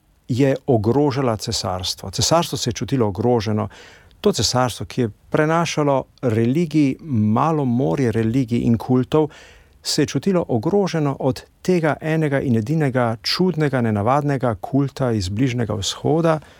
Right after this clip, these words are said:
Začutilo je, da se bodo stvari zelo spremenile s tem nenavadnim kultom in zato so ga skušali zatreti, ker vsako cesarstvo teži po, eh, stalnosti, po enovitosti, po urej-, eh, tistem starem redu, kot je vedno bilo.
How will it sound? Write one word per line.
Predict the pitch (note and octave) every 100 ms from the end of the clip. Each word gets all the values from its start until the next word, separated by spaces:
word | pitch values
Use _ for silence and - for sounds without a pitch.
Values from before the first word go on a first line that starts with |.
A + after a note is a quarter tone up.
| - - _ -
Začutilo | A2+ - G#2+ E3 D#3+
je, | C3 C#3 D#3 D3 - _
da | A#2+ A#2+ D#3 F3 D#3 _ _ -
se | - C#3
bodo | C#3+ D3
stvari | - C#3 C#3
zelo | A2+ C#3 C#3+
spremenile | - C#3+ C#3 C3 C3+ F3 D3 G2+ G#2 _ _ -
s | -
tem | - A2+ A2+ - -
nenavadnim | A#2+ A#2 G#2+ A#2 G#2+ A2+
kultom | G#2 - B2+ B2+ E3+ F#3
in | B2+
zato | C3 F3+
so | - D3+
ga | D3
skušali | - F#2 C#3 D3
zatreti, | F#3 - A3 F3+ A#2+ - - - -
ker | D#3
vsako | - D3+ B2 B2+
cesarstvo | A2+ D3+ B2+ A2+ - D#3 D#3 - -
teži | D#3 A2 A#2+
po, | C#3 - C3+ C3 - - _
eh, | A#2+ A2 A2 G#2+
stalnosti, | A#2 - B2+ C3 C3+ - C#3+
po | -
enovitosti, | A#2+ A2 A#2 B2+ - B2+
po | - B2 A#2
urej-, | A2+ B2+
eh, | B2+ G#2+
tistem | A#2 - A2+
starem | - A#2 B2 A#2 A2+
redu, | A#2+ A2+
kot | A#2+ B2
je | A#2+
vedno | A#2 A#2
bilo. | A2+ A2 A#2